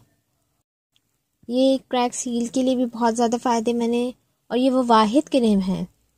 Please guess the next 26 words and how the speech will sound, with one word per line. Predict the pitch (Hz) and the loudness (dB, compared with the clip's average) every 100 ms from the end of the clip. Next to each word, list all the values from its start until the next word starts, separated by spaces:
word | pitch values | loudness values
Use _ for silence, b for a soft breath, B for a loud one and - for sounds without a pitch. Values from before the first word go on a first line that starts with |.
| _ | _
जो | 208 214 | -6 -4
कि | 233 | -2
आप | 208 202 214 | -2 -2 -4
अपने | - 208 226 - _ _ _ _ _ _ _ _ _ | -6 -6 -6 -8 _ _ _ _ _ _ _ _ _
क्रैक | 240 240 240 | 0 0 0
सील | - 247 240 | -2 -2 -2
के | 240 262 | 0 0
साथ | - 220 220 | 2 0 0
साथ | - 226 233 | 0 0 0
अपने | - 220 | -4 -8
फेस | 208 226 233 262 | -6 -2 -2 0
पे | 269 240 | -2 0
भी | 240 | 0
इस | 240 - | 0 -4
क्रीम | 220 220 240 | -4 -2 -2
को | 233 226 240 233 | -2 -2 -2 -8
अप्लाई | 208 - 196 190 190 | -18 -8 -4 -4 -4
कर | 196 208 | -6 -4
सकते | 220 190 - - | -4 -8 -10 -18
हैं। | 165 - - - | -20 -20 -20 -16
इसको | 254 - 294 | -14 2 4
आपने | 285 277 277 | 6 6 6
लगा | 208 196 196 | 8 8 4
के | 233 | 4
रखना | 214 202 233 262 | 2 0 -2 0
है | 302 | 0